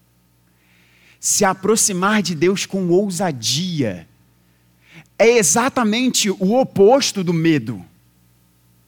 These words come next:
E para pra pensar nisso. Para pra pensar nisso. Se, se nesse momento, agora, se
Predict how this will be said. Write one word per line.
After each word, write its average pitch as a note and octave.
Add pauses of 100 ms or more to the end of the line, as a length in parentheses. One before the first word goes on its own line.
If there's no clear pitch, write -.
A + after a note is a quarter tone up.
(2500)
E G3
para C#4
pra B3+
pensar A3
nisso. G#3+ (920)
Para B3
pra G3+
pensar F#3
nisso. E3+ (360)
Se, - (1300)
se -
nesse C4+
momento, G#3+
agora, D#3
se -